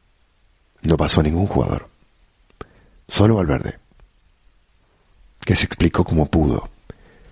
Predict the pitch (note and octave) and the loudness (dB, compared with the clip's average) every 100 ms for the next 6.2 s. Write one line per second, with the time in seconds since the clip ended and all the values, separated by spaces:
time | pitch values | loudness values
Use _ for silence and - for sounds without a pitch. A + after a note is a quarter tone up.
0 | _ _ _ - F#2+ - E2 E2 - D#2+ | _ _ _ -2 -2 0 -2 0 0 2
1 | G2 G#2 G2 D#2+ - _ - E2+ D2+ D2 | 0 0 -2 -2 -4 _ -6 -4 -2 0
2 | G#2+ E2 - C#2 A1 G1+ G1+ D#2+ - - | 0 0 -2 -4 -4 -6 -4 -4 -2 0
3 | D2 B1+ - - _ _ _ _ - _ | 0 -2 -8 -18 _ _ _ _ -20 _
4 | _ _ _ _ _ _ _ _ - D#2+ | _ _ _ _ _ _ _ _ -4 0
5 | E2+ D#2+ D#2 D2+ C#2+ D2 C2+ B1+ G#1 - | 2 2 2 2 0 0 0 0 -2 -2
6 | - | -8